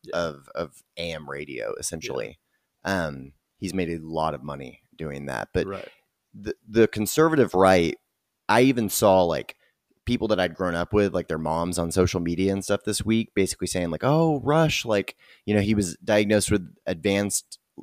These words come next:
Speaker 2: stage four lung
Speaker 1: Lung
Speaker 2: cancer.
Speaker 1: cancer.
Speaker 2: And he's gonna be taking a back seat certain days on the show. He,
Speaker 1: Yeah.
Speaker 2: he won't be broadcasting as much as he goes through treatment and all of this stuff. He was sitting next to Melania,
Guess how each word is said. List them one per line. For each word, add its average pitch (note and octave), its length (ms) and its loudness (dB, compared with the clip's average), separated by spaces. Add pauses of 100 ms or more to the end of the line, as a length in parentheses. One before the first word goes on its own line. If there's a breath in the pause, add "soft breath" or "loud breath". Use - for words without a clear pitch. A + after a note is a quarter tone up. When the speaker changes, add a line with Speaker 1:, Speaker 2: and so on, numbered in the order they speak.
(120)
Speaker 2:
stage G#2 480 -2
four G2 220 2
lung F2+ 200 -4
Speaker 1:
Lung G#2+ 100 -10
Speaker 2:
cancer. G#2+ 300 -2
Speaker 1:
cancer. C3 260 -6 (600)
Speaker 2:
And F#2 420 -2 (260 loud breath)
he's G#2+ 160 -2
gonna A2 140 2
be G2+ 100 2
taking F#2+ 560 -2 (240 soft breath)
a - 80 -4
back F#2+ 300 0
seat G2+ 300 -4
certain G2 360 -2
days G#2 280 0
on G2 100 -2
the E2+ 60 -2
show. F2 480 -2
He, G2 100 -6
Speaker 1:
Yeah. F#2 80 -4
Speaker 2:
he F#2+ 140 -4
won't F#2 180 -2
be E2+ 80 -8
broadcasting E2 720 -2
as D#2+ 240 -6
much D#2+ 240 -4
as E2 100 -6
he D2+ 80 -8
goes E2 240 -2
through - 100 -14
treatment B2+ 520 0
and F2+ 100 -6
all E2 120 -4
of - 80 -10
this G#2+ 140 -2
stuff. A2 220 0 (320 loud breath)
He E3 140 2
was F3+ 120 0
sitting C#3 220 0
next A#2 180 0
to A#2 80 -4
Melania, F#2 680 2